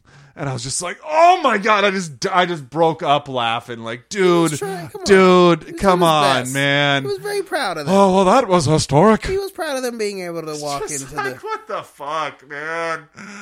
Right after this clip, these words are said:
Speaker 1: Oh, so much, so much history. So much history. So much
Speaker 2: Okay.
Speaker 1: historicness.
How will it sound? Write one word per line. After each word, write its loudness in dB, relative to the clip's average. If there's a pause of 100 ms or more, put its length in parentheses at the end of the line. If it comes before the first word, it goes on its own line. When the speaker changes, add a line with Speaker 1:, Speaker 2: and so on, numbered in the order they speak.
(280)
Speaker 1:
Oh, 0
so -4
much, -6 (160)
so -2
much 2
history. 0 (240)
So 4
much 2
history. 0
So 2
much 4
Speaker 2:
Okay. -2
Speaker 1:
historicness. 2